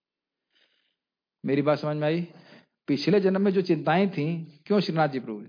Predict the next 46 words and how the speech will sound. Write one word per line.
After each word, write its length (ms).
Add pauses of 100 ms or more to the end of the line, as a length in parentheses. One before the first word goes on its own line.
आपको 160
लगता 260
है 60
पिछले 300
जन्म 100
की 60
चिंता 320
कुछ 140
याद 240
है 60
आपको? 380 (2250)
कितना 200
amazing 360
है 180 (460)
सचिन। 400 (1500)
और 100
ऐसा 140
तो 120
नहीं 120
कि 80
बहुत 280
पहले 220
आपका 180
जन्म 220
हुआ 240
था 120
या 100
मेरा 240
बहुत 260
जन्म 180
पहले 220
हुआ 200
था। 240 (460)
सन 280
पचहत्तर 420
में 100
मैं 120
क्या 160
कर 160
रहा 80
था, 100
कोई 140
चिंता 300
है 100
मेरे 220
को? 260